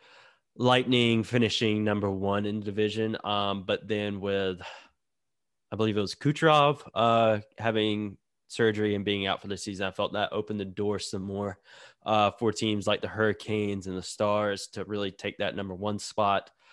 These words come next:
Um, so I definitely feel really good about that, um, 'cause we beat 'em both already. I know, uh, in the first game against the Stars, we went up four nothing in the first,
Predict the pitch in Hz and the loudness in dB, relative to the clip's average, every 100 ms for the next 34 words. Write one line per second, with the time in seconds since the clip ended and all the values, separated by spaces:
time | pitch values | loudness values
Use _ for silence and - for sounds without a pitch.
0 | - _ - 101 98 95 92 92 _ _ | -20 _ -2 0 0 0 -4 -6 _ _
1 | _ _ _ _ _ _ - - - 104 | _ _ _ _ _ _ -20 -6 0 2
2 | 98 107 107 110 113 98 113 104 101 101 | 2 2 0 2 0 0 -2 -2 -2 -4
3 | 101 98 104 98 95 98 98 - _ _ | -4 -2 0 0 -2 -2 -2 -6 _ _
4 | - _ - 101 98 95 95 101 95 92 | -20 _ -4 -2 -2 -4 -4 -4 -4 -8
5 | - _ 98 104 98 113 104 104 101 101 | -16 _ -6 -4 0 2 4 2 2 0
6 | 95 98 107 110 98 101 101 92 98 98 | 0 0 2 2 0 0 -2 -2 0 -2
7 | - 101 101 101 98 - 107 104 - 110 | -2 -6 -6 -6 -8 -6 -4 -4 -2 -2
8 | 104 104 98 104 101 - 98 104 107 107 | 0 -2 -4 -4 -6 -4 0 0 0 -2
9 | 104 101 - _ - 107 107 101 - 117 | 0 0 -2 _ -4 -2 2 0 0 0
10 | 101 92 95 104 120 - | 0 -2 -2 0 -2 -6